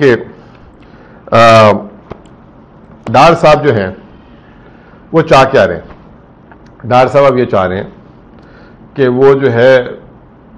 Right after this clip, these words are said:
वापस से वजीर खजाना बन जाए, वो करते धरते बन जाए, सारी अपॉइंटमेंटें खुद कराएं। जब वो मिफ्ता आया था, तो रजा बाकिर को निकलवा दिया, उसके खिलाफ negative campaign की, फिर चार महीने तक governor नहीं appoint होने दिया, एफ़बीआर chairman भी अपनी पसंद के लगाए,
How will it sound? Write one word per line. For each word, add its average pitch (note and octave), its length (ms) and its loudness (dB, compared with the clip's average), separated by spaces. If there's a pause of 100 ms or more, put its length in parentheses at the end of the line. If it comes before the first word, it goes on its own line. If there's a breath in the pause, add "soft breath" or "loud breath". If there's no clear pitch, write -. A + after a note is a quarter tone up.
(160)
वापस A2 380 -4
से B2 60 -6
वजीर A2+ 340 -4
खजाना G2+ 340 -4
बन A2 180 -4
जाए, A2+ 180 -8 (1200 soft breath)
वो D3+ 280 2
करते B2+ 340 -2
धरते G#2 320 -6
बन A#2 220 -4
जाए, G#2+ 260 -6 (680 loud breath)
सारी E3 340 2
अपॉइंटमेंटें C3 640 -2
खुद B2 140 -6
कराएं। A2 500 -2
जब C3+ 220 -2
वो C#3 120 -2
मिफ्ता C3+ 320 -2
आया C#3 180 2
था, C#3 160 0
तो C3 480 -2
रजा B2 280 0
बाकिर C3 320 0
को C3 120 -4
निकलवा B2 400 -2
दिया, C3 160 -2
उसके C3 200 -6
खिलाफ B2 260 0
negative A#2+ 440 -6
campaign B2 400 -8
की, B2+ 260 -10 (340 loud breath)
फिर F3 120 0
चार E3 340 2
महीने D#3+ 280 0
तक C3+ 60 -4
governor B2 340 2
नहीं C3 140 -2
appoint B2+ 340 -2
होने A#2+ 200 -2
दिया, A#2 340 -2
एफ़बीआर D#3 480 0
chairman A#2+ 360 -2
भी C3+ 100 -2
अपनी C3 200 -6
पसंद B2 320 -10
के B2 80 -6
लगाए, A2+ 400 -2